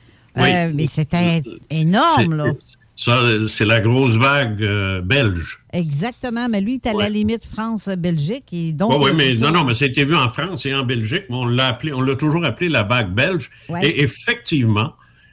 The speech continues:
Speaker 1: euh, c'est exactement la même description, la même forme, identique.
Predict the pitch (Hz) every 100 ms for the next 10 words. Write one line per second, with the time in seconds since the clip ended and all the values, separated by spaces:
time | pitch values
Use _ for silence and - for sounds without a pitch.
0 | _ 120 120 123 123 139 135 123 113 147
1 | - - 156 170 123 117 147 139 123 -
2 | 127 123 - 151 131 92 127 160 131 -
3 | 143 139 147 156 151 - 160 147 127 113
4 | - -